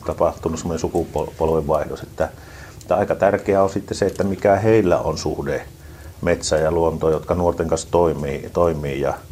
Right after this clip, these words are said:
joku neljä H-toiminta erinomainen esimerkki, esimerkki siitä, niin kuin partiolaisetkin, että jotka tavalla tai toisella, niin kuin siinä toiminnassa, niin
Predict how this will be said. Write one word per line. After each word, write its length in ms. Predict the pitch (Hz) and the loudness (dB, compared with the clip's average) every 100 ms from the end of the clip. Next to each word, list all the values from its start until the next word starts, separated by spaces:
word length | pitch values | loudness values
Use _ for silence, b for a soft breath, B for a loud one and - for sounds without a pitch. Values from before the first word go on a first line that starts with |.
| B B B - | B B B -8
joku 160 | 80 | -4
neljä 320 | 80 82 78 | 0 2 2
H-toiminta 600 | - 87 87 85 85 82 | 2 2 4 2 0 0
erinomainen 600 | 78 92 85 73 73 69 - | 2 0 0 -2 -4 -4 -8
esimerkki, 800 | 85 80 71 69 - - 76 73 - - B B B B B - | -8 -8 -8 -10 -12 -14 -14 -14 -16 -20 B B B B B -10
esimerkki 680 | 80 78 73 71 - - - | -6 -6 -4 -6 -6 -10 -8
siitä, 300 | 73 71 71 | -6 -6 -6
niin 120 | 78 | -8
kuin 100 | 73 | 0
partiolaisetkin, 960 | - - - 71 67 65 - - 80 73 | 2 2 -2 -2 -2 -2 -6 -10 -10 -10
että 200 | - 78 | -8 -8
jotka 260 | 73 - | -6 -4
tavalla 340 | - 82 76 76 | 0 2 2 2
tai 180 | 78 | 0
toisella, 440 | 78 85 80 - 76 | 2 2 2 -2 -4
niin 160 | 80 | -4
kuin 120 | 78 73 | -4 -2
siinä 300 | 82 73 69 - | -2 -2 -6 0
toiminnassa, 580 | 80 76 67 - - | 0 0 -6 -8 -8
niin 320 | - - - | -8 -12 -16